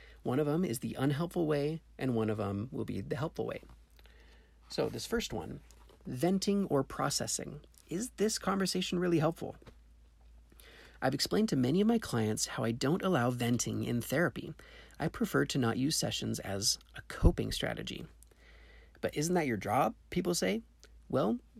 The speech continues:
kind of. I want to help you with your problems, but you can do some things without professional help, and venting is one of those things. Venting can be a ho-,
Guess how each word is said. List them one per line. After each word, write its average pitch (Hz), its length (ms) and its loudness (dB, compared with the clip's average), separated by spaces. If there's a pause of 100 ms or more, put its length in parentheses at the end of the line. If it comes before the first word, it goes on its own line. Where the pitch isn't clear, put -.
(140)
kind 190 260 2
of. 107 260 -2 (160)
I 135 80 4
want 220 200 4
to 247 80 2
help 156 160 2
you 127 60 2
with 120 120 0
your 117 80 2
problems, 117 600 0 (500)
but 127 120 4
you 143 180 0
can 190 200 4
do 147 180 2
some 180 260 2
things 139 320 2
without 123 220 4
professional 131 440 -2
help, - 380 -2
and 135 180 -2
venting 139 500 2
is 110 220 -2
one 107 160 -2
of 98 120 -4
those 101 200 -4
things. - 400 -8 (520)
Venting 170 540 2
can 185 380 0
be 180 160 2
a 160 60 4
ho-, 156 180 2